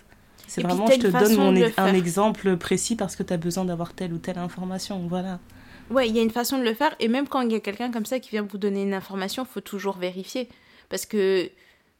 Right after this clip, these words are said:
Speaker 2: c'est pas forcément vrai. Peut-être que eux, par chance, ça a fonctionné, mais c'est peut-être de la mauvaise information. Mais le, le seul truc, c'est que, comme toute chose, c'est l'art et la manière de présenter les choses.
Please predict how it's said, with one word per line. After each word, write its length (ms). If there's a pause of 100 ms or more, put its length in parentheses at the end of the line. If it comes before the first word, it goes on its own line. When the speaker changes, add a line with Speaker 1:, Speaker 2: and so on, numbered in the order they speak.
(280)
Speaker 2:
c'est 200
pas 160
forcément 600
vrai. 200
Peut-être 300
que 220
eux, 60
par 200
chance, 240
ça 140
a 40
fonctionné, 440
mais 120
c'est 160
peut-être 260
de 80
la 120
mauvaise 360
information. 580 (460)
Mais 80
le, 280
le 140
seul 220
truc, 240
c'est 160
que, 120 (1200)
comme 300
toute 240
chose, 480
c'est 240
l'art 280
et 80
la 120
manière 600
de 120
présenter 540
les 100
choses. 300